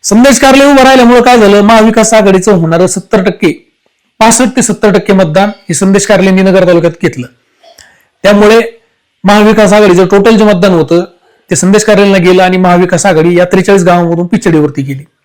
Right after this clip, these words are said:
आपण जर पाहिलं महायुतीचा विषय, महायुतीमधून विजूभाऊ औटी बाहेर पडले, त्यांनी अपक्ष उमेदवारी अर्ज दाखल केला. कारण एका निष्ठावान माणसाला ज्यावेळेस डावललं जातं, शांत बसण्याची वेळ एक असते, त्यावेळेस तुम्ही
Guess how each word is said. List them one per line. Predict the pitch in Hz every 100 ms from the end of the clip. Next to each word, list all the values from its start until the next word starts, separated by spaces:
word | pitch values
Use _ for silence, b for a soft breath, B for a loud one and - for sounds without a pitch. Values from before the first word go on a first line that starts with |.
| _
आपण | 175 208
जर | 214
पाहिलं | 202 214 196
महायुतीचा | 214 226 233 233 220
विषय, | 202 - 135 b b b
महायुतीमधून | 180 202 240 240 240 240 240 220 220
विजूभाऊ | 220 233 214 214
औटी | 214
बाहेर | 208 202
पडले, | 185 185 185 196 b b b _
त्यांनी | 208 220
अपक्ष | 233 233 254
उमेदवारी | 208 196
अर्ज | 190 175
दाखल | 180 175 165
केला. | 143 143 - b b b
कारण | 247 311 285
एका | 302
निष्ठावान | 269 285 262 262
माणसाला | 247 254 240
ज्यावेळेस | 208 220 226 202
डावललं | 220 220 220
जातं, | 196 - 160 _ B B B B
शांत | - 233 240 233
बसण्याची | 240 233 208 196 208
वेळ | 214 214
एक | 214 208
असते, | 185 -
त्यावेळेस | 135 _ _ - 233 233
तुम्ही | 226 226